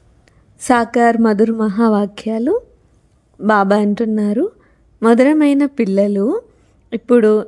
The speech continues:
డ్రామా చక్రం పూర్తవుతుంది. మీరు పాలు పంచదార వలె కలిసిపోయి క్రొత్త ప్రపంచంలోకి రావాలి. అక్కడ అందరూ కలిసిమెలిసి ఉంటారు,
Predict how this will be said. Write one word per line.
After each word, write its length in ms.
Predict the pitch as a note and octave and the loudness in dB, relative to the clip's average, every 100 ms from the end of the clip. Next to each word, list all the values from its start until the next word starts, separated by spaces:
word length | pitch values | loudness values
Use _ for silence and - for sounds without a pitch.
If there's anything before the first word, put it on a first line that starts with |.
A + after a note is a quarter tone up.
| - | -8
డ్రామా 460 | G#3+ A3 G#3 G#3+ D#4+ | 0 2 2 0 -2
చక్రం 540 | F4+ C4 - A3 A3 A3 _ | 0 -2 -2 -4 -4 -6 _
పూర్తవుతుంది. 920 | A3 A#3 A#3+ A#3 A#3 A3+ A3+ A3 B3 G#4+ _ _ _ _ A#3+ | 0 0 0 0 0 -2 -4 -2 -4 -6 _ _ _ _ -2
మీరు 500 | A#3 A#3+ A3 A#3 F4+ _ - | 2 2 2 -2 -6 _ -2
పాలు 360 | A3+ A3 C4 F4+ | 0 2 2 0
పంచదార 720 | D#4 A3+ G#3+ B3 A3+ G3+ F#3+ | 2 0 0 0 2 2 -2
వలె 260 | A3+ G#3+ | -2 -6
కలిసిపోయి 840 | G3+ F#3+ F#3+ F#3+ G#3+ G3 F#3+ D4+ A#4 _ _ _ _ | -4 -4 -4 -6 -6 -4 -4 -4 -8 _ _ _ _
క్రొత్త 240 | C4+ C#4 C#4 | 0 0 0
ప్రపంచంలోకి 1080 | F4+ G#3+ G#3 A3 B3 B3 A#3+ G#3 G#3+ F#3 D#4+ F#4+ | 0 0 0 -2 -2 -2 -2 -2 -4 -4 -4 -2
రావాలి. 600 | G#3+ F3 F#3 F3+ F3+ F3+ - _ _ _ _ _ | -2 -4 -6 -6 -8 -10 -16 _ _ _ _ _
అక్కడ 540 | A#3 - D4 A#3 G3+ C4 - _ _ _ - | -14 -4 -2 0 -2 -6 -12 _ _ _ -6
అందరూ 600 | A#3+ C#4 D#4 B3+ G3 F4 - _ _ - | -2 2 4 4 0 -2 -10 _ _ -4
కలిసిమెలిసి 680 | C4+ C#4 D#4 C#4+ C4 B3+ C#4 | -2 0 2 2 0 0 0
ఉంటారు, 600 | C4 B3 B3 A#3+ A#3+ | 0 0 0 0 0